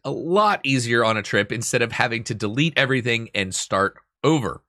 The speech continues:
As for the games, Tesla writes, "We've added original Sonic the Hedgehog to Tesla Arcade for even more excitement and a bit of nostalgia during charging stops. You can now also give your brain a workout with Sudoku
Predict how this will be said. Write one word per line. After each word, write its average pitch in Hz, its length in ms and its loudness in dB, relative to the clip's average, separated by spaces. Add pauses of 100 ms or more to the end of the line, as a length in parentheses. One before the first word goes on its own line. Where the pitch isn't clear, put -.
(1000)
As 196 180 2
for 214 240 2
the 190 140 4
games, 156 680 0
Tesla 160 400 0
writes, 151 440 2
"We've 147 240 0 (160)
added 190 400 2
original 185 520 2
Sonic 175 360 2
the 160 100 -2
Hedgehog 170 480 2
to 135 80 -8
Tesla 151 340 0
Arcade 139 460 0
for 127 120 -2
even 123 260 -2
more 165 260 2
excitement 156 540 -2 (360)
and 220 140 2
a 185 40 4
bit 185 180 4
of 175 120 2
nostalgia 170 560 2
during 120 320 0
charging 95 380 -2
stops. - 500 -2 (300)
You 139 100 -2
can 139 120 0
now 143 200 2
also 180 320 4
give 135 200 0
your 127 120 0
brain 113 260 2
a 107 60 2
workout 107 400 2
with 110 120 -6
Sudoku 160 680 0